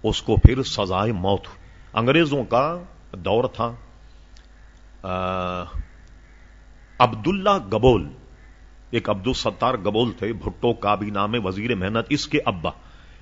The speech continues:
یہ اس وقت کراچی کے میئر، تو مسلمان کو انہوں نے میئر بنا کے رکھا تھا۔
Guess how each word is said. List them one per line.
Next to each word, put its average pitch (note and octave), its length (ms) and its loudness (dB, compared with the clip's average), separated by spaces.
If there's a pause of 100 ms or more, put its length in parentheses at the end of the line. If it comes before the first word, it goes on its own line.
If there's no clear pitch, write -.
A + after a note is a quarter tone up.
یہ E3 180 4
اس D3 180 0
وقت - 160 0
کراچی A#2 340 2
کے A2 140 0
میئر، F2+ 200 -2 (800)
تو D3+ 100 2
مسلمان A2 580 4
کو F#2+ 120 -2
انہوں F#2+ 140 0
نے G2 80 0
میئر G2 220 2
بنا F#2+ 280 2
کے A#2+ 120 2
رکھا B2+ 260 0
تھا۔ - 140 -10